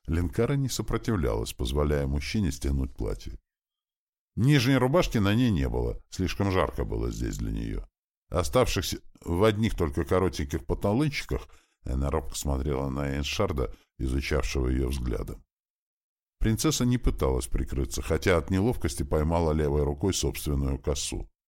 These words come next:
Он выдохнул и опустился на колени. Его руки легли на ее бедра поверх нежной ткани, скользнули вверх, вырисовывая изящные изгибы,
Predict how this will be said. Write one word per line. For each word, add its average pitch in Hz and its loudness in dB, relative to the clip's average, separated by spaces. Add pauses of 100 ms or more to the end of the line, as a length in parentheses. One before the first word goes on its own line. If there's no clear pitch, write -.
(1300)
Он 64 -2
выдохнул 67 -4
и 52 -4
опустился - -6
на - -4
колени. - -6 (1400)
Его 64 -4
руки 82 -2
легли 67 -2
на 67 -2
ее 65 -4
бедра 73 -2
поверх 62 -4
нежной 62 -4
ткани, 50 -10 (480)
скользнули 80 -2
вверх, 60 -6
вырисовывая 60 -2
изящные 60 -4
изгибы, 55 -6